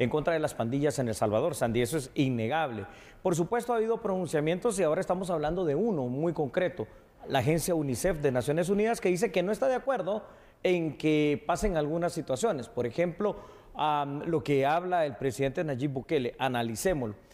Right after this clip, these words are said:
A pandilleros que lleguen, por ejemplo, de diez a doce años, que puedan ser juzgados hasta con diez años de privación de libertad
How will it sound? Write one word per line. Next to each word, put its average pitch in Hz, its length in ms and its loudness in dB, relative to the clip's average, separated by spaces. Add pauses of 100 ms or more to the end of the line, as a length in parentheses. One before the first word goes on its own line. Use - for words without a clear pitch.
(600)
A 127 320 -2
pandilleros 165 1040 -2 (200)
que 139 160 2
lleguen, 170 480 0
por 147 120 0
ejemplo, 156 320 0
de 139 120 4
diez 170 400 0
a 131 100 4
doce 151 400 2
años, 156 360 -2
que 156 80 -2
puedan 160 240 2
ser 170 160 0
juzgados 170 460 -2
hasta 165 180 -6
con 139 160 -4
diez 151 220 0
años 170 200 0
de 160 120 0
privación 131 340 -2
de 170 80 0
libertad 170 460 2